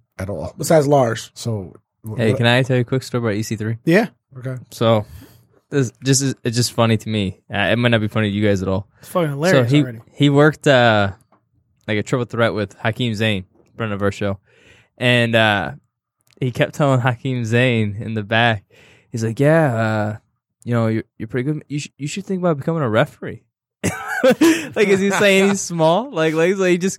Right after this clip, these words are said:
Speaker 3: he kept, like, like, I mean, like, four or five times, like, as they're putting the match together, he's like, like, "Yeah, man, you should, uh,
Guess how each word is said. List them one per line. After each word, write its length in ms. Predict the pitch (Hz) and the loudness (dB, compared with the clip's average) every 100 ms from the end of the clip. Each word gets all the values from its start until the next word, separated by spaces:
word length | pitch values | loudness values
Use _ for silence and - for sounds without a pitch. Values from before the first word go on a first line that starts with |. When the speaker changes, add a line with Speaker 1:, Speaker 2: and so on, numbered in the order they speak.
| _ | _
Speaker 3:
he 100 | - | -10
kept, 320 | - 165 - | 0 0 0
like, 240 | 143 143 - | -2 -2 -2
like, 260 | 123 127 - | -2 -2 -4
I 120 | 120 | -6
mean, 140 | 156 175 | -4 -2
like, 200 | 139 120 | -4 -6
four 240 | - 147 160 | -4 2 2
or 40 | |
five 300 | - 143 131 | 4 2 2
times, 480 | - 139 110 90 - _ | -2 -4 -4 -10 -20 _
like, 200 | - 113 | -4 -2
as 220 | 113 127 | 2 0
they're 80 | 123 | 2
putting 160 | 127 131 | -2 -2
the 80 | 120 | 0
match 220 | 120 127 | 0 0
together, 160 | 139 | -2
he's 100 | 123 | -2
like, 160 | 113 110 - - - | -4 -6 -10 -20 -12
like, 120 | 120 | -4
"Yeah, 160 | 147 170 | 0 2
man, 280 | 151 135 135 | 2 2 0
you 80 | 143 | -4
should, 220 | - 170 | -4 0
uh, 380 | 147 117 98 | 2 2 0